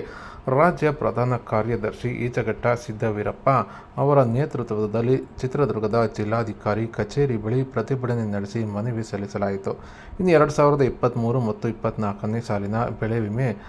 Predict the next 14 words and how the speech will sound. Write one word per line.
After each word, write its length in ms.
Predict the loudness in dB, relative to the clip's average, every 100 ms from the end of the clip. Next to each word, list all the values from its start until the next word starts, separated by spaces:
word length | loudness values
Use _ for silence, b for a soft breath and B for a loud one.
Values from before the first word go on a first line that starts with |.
| B B 0
ತಾರತಮ್ಯ 640 | 2 4 0 0 0 0 -2
ಸರಿಪಡಿಸಿ 540 | -2 -4 -2 -2 0 -2
ಎಲ್ಲ 360 | -2 0 0
ರೈತರಿಗೆ 540 | 0 -2 -4 -2 0 0
ಬೆಳೆ 300 | 0 0 0
ವಿಮೆ 260 | 0 -4
ವಿತರಿಸಬೇಕು. 880 | -4 -4 -4 -4 -4 -4 0 0 0 B B B 2
ವಿಮೆ 260 | 6 8
ಕಟ್ಟದ 340 | 8 4 4 4 6
ರೈತರಿಗೂ 440 | 4 4 2 2 2
ಕೂಡ 200 | 4 4
ಬೆಳೆ 360 | 4 2 0
ಪರಿಹಾರ 520 | 0 -2 -2 0 0
ಕೊಡಬೇಕು. 560 | 0 0 -2 0 0 0